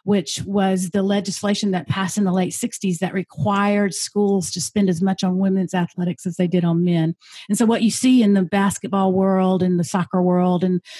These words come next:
those, those disciplines is, is women that have had quality coaching all of their life that are finally coming of age. And it's that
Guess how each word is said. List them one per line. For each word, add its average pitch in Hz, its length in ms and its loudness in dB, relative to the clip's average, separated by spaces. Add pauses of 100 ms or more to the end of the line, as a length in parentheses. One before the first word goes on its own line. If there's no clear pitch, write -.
(180)
those, 180 340 0
those 196 440 0 (180)
disciplines 190 640 0
is, 190 160 -4 (160)
is 190 180 0
women 220 220 4
that 196 80 2
have 180 140 -2
had 185 180 0
quality 190 380 0
coaching 160 500 -2
all 190 180 0
of 170 100 0
their 160 140 2
life - 440 -4 (280)
that 202 80 0
are 180 80 2
finally 214 400 2
coming 190 300 0
of 170 140 0
age. 185 480 0
And 196 100 0
it's - 140 -6
that - 160 -2